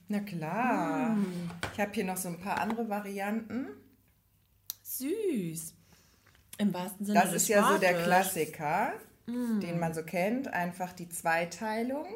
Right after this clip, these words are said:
Speaker 2: Guck mal, und da haben wir hier, das ist im Prinzip, sind das, ähm, das ist ein Keks, ne? Keksteig.
Speaker 1: Genau.
Speaker 2: Mit Marmelade dazwischen und dann Zuckerguss.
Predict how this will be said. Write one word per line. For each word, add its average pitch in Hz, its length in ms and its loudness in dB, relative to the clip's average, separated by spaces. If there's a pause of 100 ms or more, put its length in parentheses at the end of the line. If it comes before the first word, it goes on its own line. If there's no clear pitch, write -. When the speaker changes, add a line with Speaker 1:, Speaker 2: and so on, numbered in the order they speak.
Speaker 2:
Guck - 180 -8
mal, 190 160 -2
und 202 100 -4
da 214 120 -4
haben 214 140 0
wir 214 100 0
hier, 240 280 -2 (120)
das 214 200 -6
ist 220 140 -4
im 220 120 -4
Prinzip, 220 400 -6
sind 226 200 -6
das, 202 260 -8
ähm, 185 420 -8 (300)
das - 100 -14
ist 214 120 -2
ein 196 120 -2
Keks, 240 520 -6
ne? 262 220 -6 (260)
Keksteig. 277 760 -6 (220)
Speaker 1:
Genau. 175 540 -2
Speaker 2:
Mit 233 160 -8
Marmelade 240 500 -4
dazwischen 190 480 -8
und 226 120 -6
dann 226 160 -6
Zuckerguss. 175 760 -10